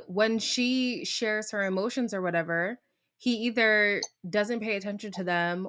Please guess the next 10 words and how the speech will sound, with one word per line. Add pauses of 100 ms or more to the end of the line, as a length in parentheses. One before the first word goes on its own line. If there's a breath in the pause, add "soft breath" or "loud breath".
or
he
invalidates
them.
So
why
would
she
wanna
listen